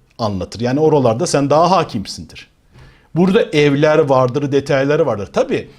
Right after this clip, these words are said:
şimdi astroloji deyince ilk aklımıza şey geliyor, gazetedeki burçlar gelir. Bir zamanlar öyleydi. İşte gazetenin köşesinde burçlar vardı. Onları zaten kopyala yapıştır, kopyala yapıştır, döndüre döndüre şey yaparlardı. Kim oturacak tek tek haritasına bakacak her gün, kim uğraşacak onunla.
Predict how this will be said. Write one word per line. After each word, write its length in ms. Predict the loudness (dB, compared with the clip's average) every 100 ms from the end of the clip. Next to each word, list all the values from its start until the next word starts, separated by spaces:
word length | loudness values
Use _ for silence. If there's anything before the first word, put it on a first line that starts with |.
| _
şimdi 260 | -12 -8 -4
astroloji 760 | -2 -2 -2 -2 -2 -4 -8 -10
deyince 340 | -8 -8 -8
ilk 220 | -8 -6
aklımıza 680 | -6 -6 -10 -8 -6 -8 -8
şey 240 | -6 -4 -4
geliyor, 240 | -6 -6
gazetedeki 640 | -4 -4 -4 -6 -6 -4
burçlar 460 | -4 -6 -2 0 0
gelir. 480 | -2 -8 -12 -20 -20 _ _ _ _ _ _ _ _ _
Bir 40 | -4
zamanlar 420 | -2 -4 -4 0
öyleydi. 480 | 2 2 -2 -6 -12 -20 _ _ _ _ _ _ _ -12
İşte 140 | -4
gazetenin 580 | -2 0 -2 -2 -4 -4
köşesinde 500 | -4 -6 -4 -4 -4
burçlar 360 | -6 -2 0
vardı. 340 | 0 -2 -6 -6
Onları 380 | -4 -2 0 0
zaten 300 | -2 -4 -2
kopyala 380 | -2 0 0
yapıştır, 320 | 0 -2 -8 -6
kopyala 400 | -6 -4 -4 -4
yapıştır, 360 | -6 -10 -2
döndüre 360 | -2 -2 -4 -6
döndüre 280 | -8 -8 -4
şey 160 | -4
yaparlardı. 380 | -2 -4 -6 -6
Kim 160 | -4 -2
oturacak 460 | 0 0 0 -4
tek 140 | -6 -6
tek 120 | -10
haritasına 500 | -10 -12 -12 -10 -10
bakacak 380 | -14 -16 -14 -12
her 120 | -12
gün, 160 | -12
kim 260 | -6 0 2
uğraşacak 460 | 2 0 -4 -10 -14
onunla. 360 | -16 -18 -20